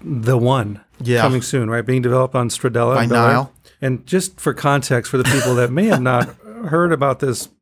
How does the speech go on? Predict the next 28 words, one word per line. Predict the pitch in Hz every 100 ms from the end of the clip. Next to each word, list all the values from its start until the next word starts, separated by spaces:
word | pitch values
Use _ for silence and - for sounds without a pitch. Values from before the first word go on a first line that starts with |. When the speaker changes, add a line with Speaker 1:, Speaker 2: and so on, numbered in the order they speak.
| _ _ -
Speaker 1:
this | 131 127
place, | - 139 123 131 -
it's | 160 143
a | 147 143
hundred | 170 190 202 180
thousand | 170 170 160 160
square | - 147 139
feet | - 131 127
on | 127 123 156
Speaker 2:
Yeah. | 196 147
Speaker 1:
four | 160 165
acres. | 139 120 120 113 135 - - -
Speaker 2:
A |
little | 151 156
extra | 127 - 110
space. | - - 101 123 - -
Speaker 1:
Twenty | - 170 185 196 220
bedrooms, | 202 127 143 139 131 143 143 143 -
thirty | - - 175 190 202 202
bathrooms, | 151 143 131 127 - 127 120 123 131 -
Speaker 2:
We're | -
all | 156
Speaker 1:
five | 165 196 196 185
swimming | - 160 147 135
pools, | - 135 120 117 135 131
a | - 139
Monaco-style | 139 143 160 175 185 151 170 156
casino, | 147 143 - 156 143 117 113 143